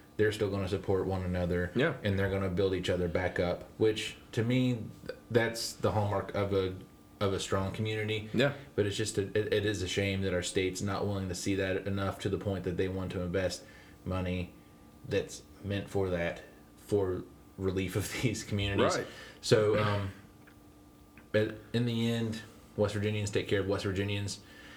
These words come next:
Speaker 1: as long as they're, as long as they're not under that Capitol dome.
Speaker 2: And, you know, uh, to sum everything up, I think as, as West Virginians, as Appalachians, there was a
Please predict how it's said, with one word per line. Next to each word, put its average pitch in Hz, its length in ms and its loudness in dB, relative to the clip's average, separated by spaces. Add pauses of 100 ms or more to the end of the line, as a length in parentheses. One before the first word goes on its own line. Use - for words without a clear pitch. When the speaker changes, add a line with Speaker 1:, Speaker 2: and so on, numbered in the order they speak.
(160)
Speaker 1:
as 82 120 -2
long 92 220 0
as 92 180 -2
they're, 95 280 -2 (280)
as 98 140 2
long 113 160 2
as 98 80 0
they're 104 120 4
not 101 200 0
under 98 180 0
that 90 200 0
Capitol 95 340 2
dome. 92 360 0 (140)
Speaker 2:
And, 120 120 4
you 170 80 4
know, 90 320 0 (100)
uh, 98 360 2 (840)
to 117 80 8
sum 143 260 4
everything 110 420 4
up, 98 240 2
I 90 100 2
think 95 280 0
as, 80 280 0
as 90 240 2
West 101 260 2
Virginians, 98 640 0
as 95 220 2
Appalachians, 101 800 2
there 98 140 2
was 95 180 0
a 90 200 -2